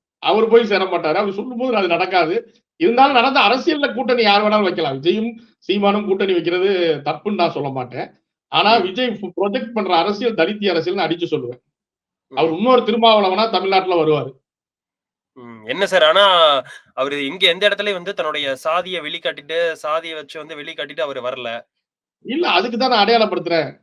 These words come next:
Speaker 2: ம்.
Speaker 1: அதுக்கு தான் நான் அடையாளப்படுத்துறேன். சின்னத்திரையை கூட்டிட்டு வந்து இன்னைக்கு நிப்பாட்டி தான் பக்கத்துல உட்கார வச்சு விருது கொடுத்து, சாதிய வன்கொடுமையால் பாதிக்கப்பட்ட மாணவன் ஒரு வருஷத்துக்கு முன்னாடி நடந்த பிரச்சனையை ப்ரொஜெக்ட் பண்ணி இன்னொரு ஜாதியை ஹேர்ட் பண்ற போது, அப்ப அங்க அவரு சாதி அரசியல் நான் அடையாளப்படுத்துறேன்.
Speaker 2: ம்.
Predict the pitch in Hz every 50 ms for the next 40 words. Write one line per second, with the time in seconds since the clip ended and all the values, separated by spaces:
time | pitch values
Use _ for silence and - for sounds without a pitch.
0 | _ _ _ _ _ _ _ _ _ 127 143 175 220 214 226 214 240 233 220 196
1 | 180 185 196 196 180 160 165 160 156 165 156 151 - 170 214 226 208 226 214 208
2 | 190 208 208 202 208 196 196 190 190 190 180 170 165 170 175 - 196 196 196 190
3 | 190 185 180 175 175 170 180 196 190 196 170 - 190 185 190 185 180 185 180 175
4 | 185 202 190 196 180 175 175 175 - 202 208 202 202 - 180 196 208 202 208 202
5 | 190 175 175 175 202 196 190 190 190 190 190 190 190 185 175 180 185 190 180 190
6 | 185 180 175 180 175 165 175 180 185 185 190 196 196 185 180 180 208 208 202 196
7 | - 220 202 202 202 185 196 190 190 190 175 180 - _ _ _ _ _ - 147
8 | 175 220 220 208 202 196 190 180 165 202 202 196 175 151 175 180 180 202 202 208
9 | - - 196 196 190 185 185 202 208 202 190 202 - 185 185 202 185 160 190 208
10 | 226 202 202 190 190 180 175 165 175 180 185 196 233 240 233 - _ _ _ _
11 | _ _ _ - 160 160 - - - 262 254 220 220 226 226 233 214 202 202 202
12 | 202 165 185 196 208 208 202 190 185 180 165 190 196 196 180 165 160 175 185 180
13 | 170 156 147 139 143 139 143 131 127 - _ _ _ _ _ _ _ _ _ _
14 | _ _ _ - 143 143 135